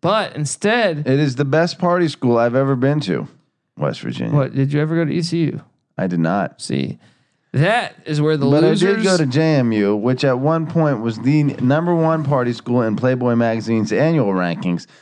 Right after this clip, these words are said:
Speaker 2: So I know a thing or two about partying, and I will say this. West Virginia is the wildest shit show you have ever been to.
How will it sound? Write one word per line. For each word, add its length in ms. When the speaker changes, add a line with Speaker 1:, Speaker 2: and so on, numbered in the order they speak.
Speaker 2:
So 100
I 100
know 160
a 60
thing 260
or 60
two 160
about 260
partying, 400
and 120
I 80
will 140
say 220
this. 200
West 260
Virginia 440
is 280
the 100
wildest 520
shit 280
show 160
you 180
have 140
ever 240
been 220
to. 260